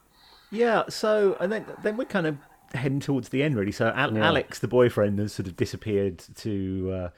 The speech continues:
Speaker 1: to go off and, and make a film, but he's very clearly actually not doing that. So all his protest-, protestations of, "I just, just want to settle down," are, are shown to be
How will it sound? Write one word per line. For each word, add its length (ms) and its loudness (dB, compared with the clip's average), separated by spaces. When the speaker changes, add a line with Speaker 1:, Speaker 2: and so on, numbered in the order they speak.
Speaker 1:
to 120 -8
go 260 2
off 260 -6
and, 320 -6
and 180 -6
make 220 -6
a 60 -6
film, 400 0
but 180 -6
he's 160 -6
very 320 2
clearly 580 -2
actually 340 -8
not 260 -6
doing 300 -4
that. 260 -10
So 180 -4
all 100 -2
his 140 -6
protest-, 480 -10
protestations 840 -6
of, 200 -12
"I 80 -4
just, 340 -8
just 220 -4
want 160 -8
to 60 -10
settle 280 -6
down," 260 -6
are, 200 -8
are 140 -6
shown 380 -2
to 120 -6
be 320 -6